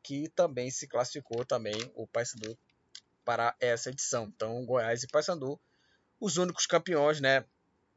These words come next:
é, dos seus torneios regionais, né? Então, esse era o regulamento, né, da competição. E o formato do torneio, ele foi, é, semelhante da Copa, né?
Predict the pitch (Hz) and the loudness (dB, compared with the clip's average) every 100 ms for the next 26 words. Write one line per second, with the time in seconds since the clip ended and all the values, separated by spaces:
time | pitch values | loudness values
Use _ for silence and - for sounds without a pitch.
0 | _ _ - _ 123 127 123 113 113 123 | _ _ -20 _ 0 4 4 0 -6 -10
1 | - 131 131 147 131 120 123 131 127 160 | -4 -4 -2 -4 -2 -2 -4 -6 -2 -2
2 | 131 107 - - 101 - _ _ _ _ | -2 -6 -12 -14 -18 -20 _ _ _ _
3 | - 131 135 - 147 147 151 135 139 - | -2 -2 -2 0 0 2 4 6 6 2
4 | 139 139 135 131 127 131 139 156 175 185 | -2 -2 0 -2 -2 -2 0 6 6 8
5 | 180 226 294 - _ _ _ _ _ _ | 6 6 0 -14 _ _ _ _ _ _
6 | 127 127 123 120 113 - 117 143 - 160 | -2 0 2 2 2 -2 -2 -2 2 4
7 | 170 - _ _ _ _ _ _ _ _ | 4 0 _ _ _ _ _ _ _ _
8 | _ _ - - _ 214 220 277 214 208 | _ _ -20 -20 _ -2 8 10 12 12
9 | 269 240 175 175 147 156 214 196 160 180 | 10 8 4 4 6 8 8 8 4 0
10 | 202 202 220 233 220 196 202 196 208 220 | 0 8 10 10 8 6 6 4 2 4
11 | 196 208 190 240 - 190 185 135 113 110 | 4 2 4 2 8 8 8 4 0 -2